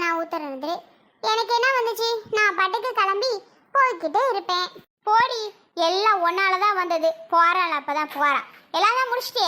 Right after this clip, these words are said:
அப்புறம் என்ன போ, என் பேத்திக்கு நானே பாத்துக்கிறேன். சந்தோஷம். ஆனா அத்தை, எதுக்கு தான் வந்தாளுங்கன்னு ஆனா தெரியல அத்தை. ரொம்ப மனசை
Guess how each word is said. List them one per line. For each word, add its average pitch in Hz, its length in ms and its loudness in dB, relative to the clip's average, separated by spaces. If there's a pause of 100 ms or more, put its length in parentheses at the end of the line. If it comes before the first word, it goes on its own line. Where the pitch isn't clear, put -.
அப்புறம் 403 220 0
என்ன 403 200 0
போ, 415 80 4 (400)
என் 392 140 2
பேத்திக்கு 415 360 0
நானே 381 260 2
பாத்துக்கிறேன். 320 400 -2 (300)
சந்தோஷம். 392 760 -2 (1200)
ஆனா 349 260 2 (100)
அத்தை, 427 180 -2 (640)
எதுக்கு 466 280 0
தான் 571 160 2
வந்தாளுங்கன்னு 508 540 0
ஆனா 480 100 -2 (120)
தெரியல 466 300 0
அத்தை. 370 200 -2 (440)
ரொம்ப 554 200 2 (120)
மனசை 494 240 0